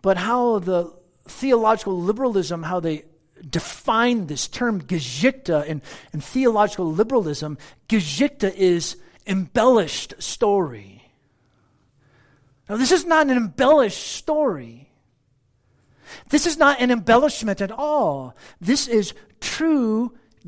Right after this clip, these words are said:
genuine history. This is a true, genuine historical account, and that's why you, you understand it's not just theology, but it's a, from an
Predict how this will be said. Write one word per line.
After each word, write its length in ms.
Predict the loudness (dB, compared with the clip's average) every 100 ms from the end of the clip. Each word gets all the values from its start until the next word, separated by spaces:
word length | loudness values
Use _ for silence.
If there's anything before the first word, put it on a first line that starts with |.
| -12
genuine 720 | -2 0 2 0 0 -2 -6
history. 1120 | -10 -4 0 0 -2 -2 -2 -6 -12 -20 _ _ _ _ _ _ _ _ _ _ _ _ _ _ _ _ _ -20 -20 -16
This 360 | -12 0 2 2
is 100 | 0
a 60 | -2
true, 480 | -2 0 2 2
genuine 380 | 2 0 0 0
historical 580 | -2 -4 -4 -4 -2 -4
account, 480 | -4 0 2 2 -4 -16 -20 -8
and 180 | -2 0
that's 220 | 0 -6
why 420 | -8 -2 2 4
you, 240 | 4 0
you 260 | -4 -6 -8
understand 500 | -8 -8 -4 0 0
it's 100 | 0
not 160 | -6 -6
just 200 | -6 -6
theology, 560 | -6 -4 2 2 2 -2
but 160 | -4
it's 100 | -6
a, 80 | -12
from 460 | -14 -18 -8 -4
an 80 | -4